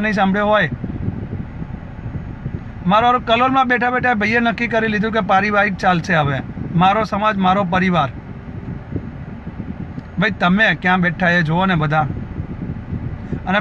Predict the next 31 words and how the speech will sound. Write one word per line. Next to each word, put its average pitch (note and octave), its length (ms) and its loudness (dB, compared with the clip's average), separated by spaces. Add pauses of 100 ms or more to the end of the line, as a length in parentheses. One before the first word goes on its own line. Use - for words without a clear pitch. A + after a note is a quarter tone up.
(120)
કોના G#3 340 4
પૈસે G#3 380 -2
તમે G3+ 240 0
લોકો G#3 240 0
દિવાળી F#3+ 480 2
કરી F#3 220 2
રહ્યા A#3+ 180 6
હો C4+ 100 2
ને, G3 100 4 (800)
એ G#3 60 0 (100)
તમામ G#3+ 460 6
લોકો A#3 220 2
જાણે G3+ 300 2 (100)
છે. C#3+ 100 -2 (1300)
સમયની A3 460 2
રાહ F#3 180 4
જોવે D#3+ 240 2
છે. A#2+ 100 -4 (1800)
અને F3 200 2
સમાજના G3 560 4
લોકોનું G#3 320 -2
ખરાબ E3+ 380 2
ના G#3+ 140 4
પડે A#3 200 2
ને G#3+ 60 2
એટલે G3 180 -2 (100)
ચૂપ F3+ 120 0
બેઠા D#3 360 0
છીએ. A#2+ 200 -8 (1500)
અને G3 120 2 (160)
જે F#3 140 6